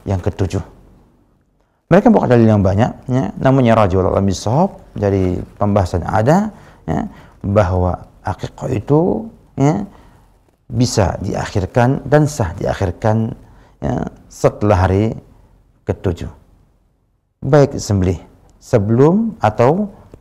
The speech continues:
sesudahnya, maka ini dibolehkan karena sudah ada sebab, ya,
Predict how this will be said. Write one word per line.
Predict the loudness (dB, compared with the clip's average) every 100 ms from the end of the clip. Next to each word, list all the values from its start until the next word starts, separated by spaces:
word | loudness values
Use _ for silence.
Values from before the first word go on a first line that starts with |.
| -6
sesudahnya, | -2 0 2 2 2 2 2 0 -4 -14 -20 _ _
maka | -2 0 0
ini | 0 -2 -8 -8
dibolehkan | -4 0 -2 0 -2 -2 -6 -12 _ _ _
karena | -2 0 0 -2 -4 -8 -14 -20 -14
sudah | -8 -6 -4 -4
ada | -4 -4
sebab, | -6 -4 0 0 -2 -12 -20 _ _ _ _
ya, | -6 -4